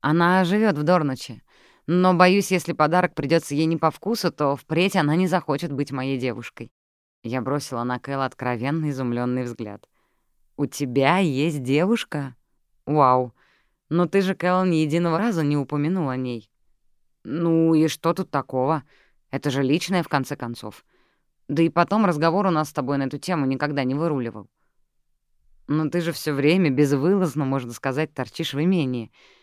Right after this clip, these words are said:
Неужели Кейтлин готова мириться с таким положением дел? Ведь она же тебя не видит неделями». «Ну, как-то мирится.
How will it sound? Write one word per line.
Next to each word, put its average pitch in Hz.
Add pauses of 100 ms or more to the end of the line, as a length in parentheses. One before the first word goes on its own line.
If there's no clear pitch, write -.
(220)
Неужели 156
Кейтлин 151 (380)
готова 156
мириться 160
с -
таким 151
положением 156
дел? 165 (600)
Ведь 156
она 156
же 170
тебя 143
не 165
видит 165
неделями». 170 (1120)
«Ну, 131
как-то -
мирится. 147